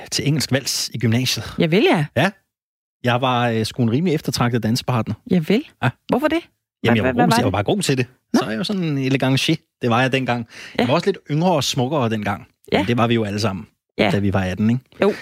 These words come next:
Speaker 1: Til
Speaker 2: jo.
Speaker 1: gengæld lærte jeg aldrig i Lancien. Det blev jeg simpelthen aldrig god til.
Speaker 2: Nej.
Speaker 1: Jeg stod over i tredje G, da
Speaker 2: Men det er
Speaker 1: vi
Speaker 2: vel også,
Speaker 1: skulle ud
Speaker 2: fordi
Speaker 1: til
Speaker 2: man
Speaker 1: gallaen.
Speaker 2: skal, der er meget koordination i, øh, i Lancier.
Speaker 1: Ja, og, og, og man danser jo flere par. Det, det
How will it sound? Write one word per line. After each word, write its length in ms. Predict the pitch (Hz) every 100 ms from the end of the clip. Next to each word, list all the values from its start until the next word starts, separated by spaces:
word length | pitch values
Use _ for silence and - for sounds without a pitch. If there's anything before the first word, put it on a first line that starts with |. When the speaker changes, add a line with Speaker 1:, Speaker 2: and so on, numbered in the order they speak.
| -
Speaker 1:
Til 80 | -
Speaker 2:
jo. 40 |
Speaker 1:
gengæld 260 | 139 156 151 117
lærte 280 | 123 147
jeg 80 | 151
aldrig 240 | 123 156 139
i 40 |
Lancien. 540 | 107 107 - 135 101 - -
Det 100 | 117
blev 120 | 131
jeg 140 | 120 110
simpelthen 380 | 139 117 123 -
aldrig 280 | 113 117 110
god 100 | 101
til. 200 | - 101 _ -
Speaker 2:
Nej. 200 | 196 196 - -
Speaker 1:
Jeg 80 | 127
stod 160 | 208 113
over 240 | 135 113 101 _
i 40 | 135
tredje 280 | - 113 120
G, 20 |
da 280 | 110 107 208
Speaker 2:
Men 80 | 190
det 60 |
er 40 | 202
Speaker 1:
vi 40 |
Speaker 2:
vel 100 | 190
også, 100 | 180
Speaker 1:
skulle 60 | 247
ud 40 | 196
Speaker 2:
fordi 40 |
Speaker 1:
til 80 | 190
Speaker 2:
man 120 | -
Speaker 1:
gallaen. 120 | 226
Speaker 2:
skal, 200 | 185 165 160
der 60 |
er 40 | 180
meget 260 | 170 180
koordination 720 | - 185 165 156 - 180 147 147 -
i, 220 | 185 165 156
øh, 140 | 156 -
i 100 | -
Lancier. 360 | 165 156 180 175 - 110
Speaker 1:
Ja, 140 | 127
og, 100 | 120 -
og, 140 | 131 131
og 120 | 123
man 140 | 123
danser 300 | 123 127 -
jo 80 | 127
flere 260 | - 117 123
par. 360 | - 120 117 -
Det, 280 | - -
det 60 | -